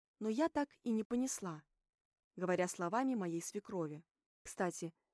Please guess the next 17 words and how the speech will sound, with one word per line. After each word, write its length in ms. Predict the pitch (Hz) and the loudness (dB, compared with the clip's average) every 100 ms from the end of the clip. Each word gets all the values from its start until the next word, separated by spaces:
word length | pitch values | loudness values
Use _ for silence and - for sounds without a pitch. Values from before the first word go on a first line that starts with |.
| _ _ | _ _
Я 100 | 185 | -4
сама 280 | - 247 233 | 0 2 2
не 80 | 175 | 0
понимаю, 460 | 190 190 202 170 | 0 0 0 0
почему. 480 | 160 175 220 190 156 - _ _ _ _ | -2 -6 -2 -2 -4 -10 _ _ _ _
Ведь 180 | 170 - | -4 -4
как 180 | 180 160 | -4 -6
женщина 540 | 165 254 - 175 165 - _ - | -2 -2 -2 -6 -8 -12 _ -8
я 100 | 180 | -6
абсолютно 520 | - 262 277 220 175 | -4 -2 -2 -2 -4
здорова. 500 | 175 208 214 156 151 - _ _ _ _ _ _ _ _ | -2 0 0 -2 -6 -14 _ _ _ _ _ _ _ _
В 40 | - | -6
результате 480 | 175 185 190 175 165 | 0 0 0 -4 -4
чего 420 | - 156 175 247 _ - | -6 -4 -4 -6 _ -8
брак 320 | 165 220 285 | -4 -2 -4
со 140 | 277 | -4
мной 260 | 247 240 | -2 -2